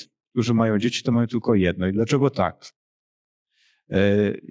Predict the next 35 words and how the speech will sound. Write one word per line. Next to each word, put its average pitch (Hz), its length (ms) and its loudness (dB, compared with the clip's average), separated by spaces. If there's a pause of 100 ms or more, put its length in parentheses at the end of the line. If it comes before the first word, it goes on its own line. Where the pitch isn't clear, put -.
co - 180 -2
ma 127 120 0
też 120 220 0
głębokie 123 460 -2
uzasadnienie 117 880 0
w, - 160 -10
e, 110 440 0
wizji 120 300 0
świata 90 560 -2 (360)
i, 110 140 -6
i, 98 840 0 (300)
i, 117 260 -4
i 117 60 -2
w - 40 -8
gnozie. 101 460 2
I 92 60 -6
dlaczego 101 380 -4
tak 131 200 -4
jest? 101 180 0
Więc 101 180 -2
to 104 100 -4
wytłumaczyłem 117 640 0
w 90 40 -18
drugim 98 320 -2
tomie, 101 320 0 (360)
mimo 98 220 2
że 92 180 2
nikt 92 240 -4
nie 92 120 -2
pytał, 92 460 0 (2750)
bo 117 140 0
uznałem 104 540 0
to 98 120 -2
za 95 180 -2
ważne. 90 580 -2